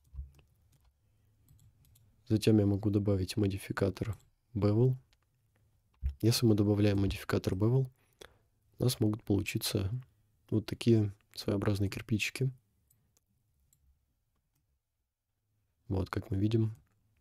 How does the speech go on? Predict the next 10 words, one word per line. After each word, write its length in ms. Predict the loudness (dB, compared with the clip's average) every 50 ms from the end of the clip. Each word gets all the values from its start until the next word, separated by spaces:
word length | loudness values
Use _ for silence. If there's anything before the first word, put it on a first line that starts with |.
| _ _ _ -6 -6 -6 -6 -10 _ _ _ _ _ _ _
Тоже 220 | 4 4 6 6 6
довольно 320 | 4 4 4 4 4 2
прикольный 420 | 0 -2 0 2 4 4 4 2 0
эффект, 320 | -2 -4 -6 -4 0 0
его 80 | 2 2
можно 280 | 2 2 2 2 0
использовать 600 | -2 -2 -2 0 0 0 0 0 -2 -4 -6 -10 -16 -20 -20 -20 -20 _ _ _ _ _ _ _ _ _ _ _ _ _ _ _ _ _ _ _ _ _ _ _
в 40 | -2
подобной 360 | 0 2 2 4 4 2 0
архитектуре. 720 | 0 -2 -6 -6 -4 -4 -4 -2 0 2 4 4 2